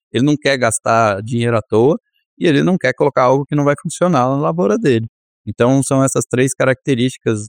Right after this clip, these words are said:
principais dele, né? Então, no entope bico, de facilidade de aplicação, você pode misturar na cauda com os produtos biológicos e ele é muito efetivo, né? Então, você tem, é, é, é muitas características, muitos benefícios do que a gente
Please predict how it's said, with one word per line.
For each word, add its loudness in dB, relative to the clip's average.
principais 0
dele, -2
né? -4
Então, -2
no 2
entope -2
bico, -2
de -10
facilidade 0
de -8
aplicação, -4
você -4
pode 0
misturar 0
na 0
cauda 0
com -6
os -4
produtos -4
biológicos 0
e 0
ele 2
é 0
muito 0
efetivo, -6
né? -2
Então, 0
você 0
tem, 2
é, -2
é, 0
é 2
muitas 2
características, -2
muitos 0
benefícios 0
do 0
que -4
a 0
gente -2